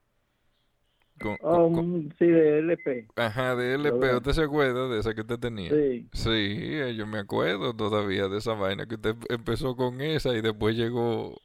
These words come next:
Speaker 1: eh, eh, usted hizo el radio de carro con la bocina y toda esa vaina.
Speaker 2: Ajá.
Speaker 1: Oh, <laughs> para que te vea, entonces esa vaina corre de familia, porque yo, yo no sé de dónde a mí me ha gustado siempre la música y la vaina, pero ya ahora entiendo.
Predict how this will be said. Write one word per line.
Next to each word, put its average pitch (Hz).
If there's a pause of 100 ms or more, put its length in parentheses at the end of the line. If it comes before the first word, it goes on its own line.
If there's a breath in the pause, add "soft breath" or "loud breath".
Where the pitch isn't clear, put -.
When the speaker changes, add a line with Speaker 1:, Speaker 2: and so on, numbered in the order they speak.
Speaker 1:
eh, 104
eh, 113
usted 113
hizo 127
el 120
radio 120
de 110
carro 131
con 113
la 113
bocina 120
y 113
toda 120
esa 117
vaina. 98
Speaker 2:
Ajá. 127 (400 soft breath)
Speaker 1:
Oh, 120 (180)
<laughs> -
para 117
que 120
te 113
vea, 156 (160)
entonces 123
esa 123
vaina 127
corre 117
de 113
familia, 135
porque 107
yo, 107 (120)
yo 113 (140)
no 117
sé 117
de 113
dónde 117
a -
mí 113
me 120
ha 117
gustado 113
siempre 120
la 123
música 139
y 120
la 120
vaina, 127
pero 113
ya 110
ahora 117
entiendo. 135